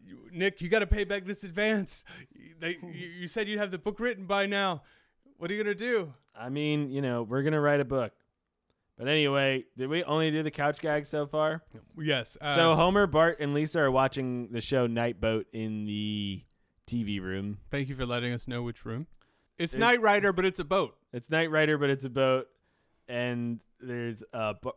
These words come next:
Speaker 2: Bart and Lisa watching the show. Bart says, "Every night there's a canal," Lisa says, "or an inlet." And Bart says, "Or a fjord." And then Marge walks in and says,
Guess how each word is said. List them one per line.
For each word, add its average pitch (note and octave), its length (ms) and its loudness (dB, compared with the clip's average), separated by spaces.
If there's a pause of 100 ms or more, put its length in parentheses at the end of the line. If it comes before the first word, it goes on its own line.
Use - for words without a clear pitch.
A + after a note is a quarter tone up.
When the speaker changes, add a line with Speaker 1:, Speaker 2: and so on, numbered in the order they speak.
Speaker 2:
Bart B2+ 320 0
and A#2+ 180 -2
Lisa A#2+ 260 -2
watching A2+ 320 0
the A2 80 0
show. A2 220 0
Bart G#2+ 260 0
says, G#2+ 300 -2 (640)
"Every A3 360 4
night G#3+ 360 6
there's D#3+ 260 4
a D3 60 2
canal," B2+ 680 0
Lisa A2 340 -6
says, G#2+ 400 -4
"or A3+ 220 4
an A3 100 4
inlet." G3+ 520 4
And A#2 140 -4
Bart A2+ 260 -2
says, A2+ 280 -6
"Or G#3+ 200 2
a A3 60 0
fjord." A#3 760 6 (1000)
And D3+ 200 -4
then D#3 280 2
Marge C#3+ 440 4
walks C3 340 4
in C3+ 140 -2
and B2+ 180 -4
says, B2 560 -2